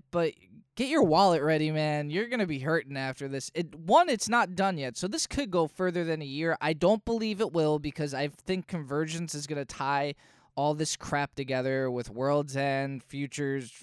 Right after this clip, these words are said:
uh, F-, Futures End, all that stuff. I think it'll all go into this Convergence storyline, and that'll be that. And then the, whatever the hell they're gonna do with their, their new shit'll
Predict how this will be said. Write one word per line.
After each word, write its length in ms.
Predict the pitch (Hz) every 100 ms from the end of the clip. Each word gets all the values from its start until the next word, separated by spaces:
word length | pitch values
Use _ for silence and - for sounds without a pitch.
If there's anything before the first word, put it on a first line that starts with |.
| 101
uh, 380 | 131 127 123 117 _ -
F-, 120 | 139
Futures 420 | - 160 147 143
End, 180 | 139 139
all 180 | 131 139
that 220 | 135 139
stuff. 300 | - 143 131 _ - - -
I 100 | 143
think 200 | 175 175
it'll 140 | 175
all 460 | 165 139 143 147 143 _ - - _ _ - _ - - _ 156
go 240 | 151 143
into 360 | 143 127 143 131 - 139
this 240 | 143 -
Convergence 720 | - 143 127 135 127 135 -
storyline, 600 | 147 131 131 131 127 127
and 160 | 120 120
that'll 260 | 135 139 135
be 160 | 139
that. 360 | 120 120 123 -
And 180 | 135 131
then 220 | 127 123 - _ _ _ -
the, 360 | 131 127 127
whatever 380 | 120 127 139 135
the 80 | 131
hell 180 | 135 131
they're 120 | 117
gonna 200 | 113 117
do 280 | 110 113 113
with 260 | 110 107 -
their, 260 | 113 104
their 160 | 98 101
new 180 | 101 104
shit'll 440 | - 98 98 98